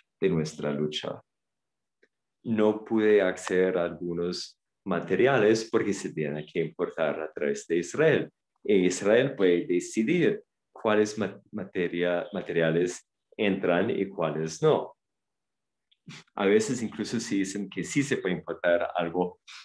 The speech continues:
al laboratorio, hay que esperar años hasta que lleguen. Así que in-,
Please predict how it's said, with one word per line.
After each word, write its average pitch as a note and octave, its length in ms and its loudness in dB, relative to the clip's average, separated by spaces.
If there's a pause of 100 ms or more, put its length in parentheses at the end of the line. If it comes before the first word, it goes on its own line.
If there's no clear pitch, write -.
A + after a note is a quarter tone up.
(120)
al E2+ 200 2
laboratorio, A#2 800 6
hay F2+ 100 0
que F#2+ 120 -4
esperar E2+ 520 -4
años F#2+ 580 0
hasta - 280 -6
que F#2+ 140 -4
lleguen. B2+ 460 4 (380)
Así - 340 -2
que F#2+ 160 2
in-, F2 540 0